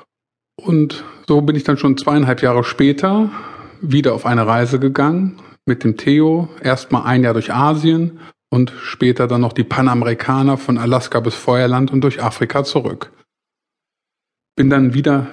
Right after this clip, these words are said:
in den Beruf eingestiegen und, ähm, war dann als Vertriebsleiter einer privaten Hochschule tätig. Also mir ist es immer wieder gut bekommen, meine Auszeiten, und dann konnte ich auch immer wieder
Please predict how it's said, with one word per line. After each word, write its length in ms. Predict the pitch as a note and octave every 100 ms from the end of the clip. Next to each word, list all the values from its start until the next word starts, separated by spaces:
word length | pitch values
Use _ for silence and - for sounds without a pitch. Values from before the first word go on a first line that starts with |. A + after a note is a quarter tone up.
| - -
in 80 |
den 100 | B2+
Beruf 400 | A2+ A2+ F3 -
eingestiegen 840 | E3 E3+ E3+ - - E3 E3 E3 D#3
und, 560 | - B2+ C3 C3 - C3
ähm, 460 | B2+ C3 B2+ B2 B2 - - -
war 280 | A#2+ B2
dann 300 | B2 B2 B2
als 220 | A#2+ B2 -
Vertriebsleiter 600 | A#2 F3 E3+ D#3 C#3+ B2+
einer 280 | B2+ B2
privaten 540 | A#2+ - B2 B2 A#2+ A#2
Hochschule 640 | E3+ - F#3 E3+ F3 E3+
tätig. 520 | - E3+ E3+ F3+ -
Also 380 | C3 B2 C3 C3 - -
mir 320 | D3 D#3+ D3+
ist 160 | C#3+ C#3
es 100 | E3+
immer 220 | E3 C#3+
wieder 160 | C#3
gut 340 | B2 C3 G3 G3+
bekommen, 680 | B2+ - E3 E3+ F3 E3+
meine 260 | D#3 C3 B2
Auszeiten, 600 | C3+ D3+ - D3+ C#3+ C#3
und 120 | B2
dann 120 | A#2+
konnte 280 | C3 C#3 C3+
ich 100 | A#2+
auch 100 | A#2+
immer 240 | C#3 C3+ B2+
wieder 300 | B2+ B2